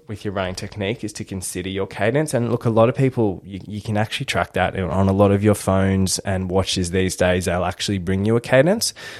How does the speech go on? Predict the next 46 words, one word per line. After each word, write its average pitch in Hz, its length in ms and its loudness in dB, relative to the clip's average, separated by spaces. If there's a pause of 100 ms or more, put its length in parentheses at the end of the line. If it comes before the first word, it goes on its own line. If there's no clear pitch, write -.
So 107 120 2
it's - 140 0
worth 113 240 6
going 139 240 6
and 113 80 2
checking 104 300 -2
that 95 160 2
out 90 200 2
and 101 120 -6
seeing 95 320 -4
where 92 80 0
that - 180 -4
sits. 90 240 -2
Like 107 240 2
I 117 80 4
said, 92 380 -2 (640)
there's 107 220 0
no 117 180 6
perfect, 107 720 2 (240)
but 95 340 2 (480)
the 110 120 -2
literature's 107 520 0
okay 90 360 0
to 92 80 -2
say 92 160 -2
that 95 80 0
if 90 120 -8
you 92 100 -6
increase 98 440 -6
where 95 140 -2
you're 92 80 -2
at 90 180 -2
from 92 200 -8
five 90 280 -4
percent, 127 400 0
if 120 160 -6
you're 98 100 -8
having 92 300 -4
any 92 220 -6
issues 175 360 0
or 120 60 4
you 101 80 2
wanna 95 220 -2
test - 260 -4
that 101 140 -2
out, 165 280 4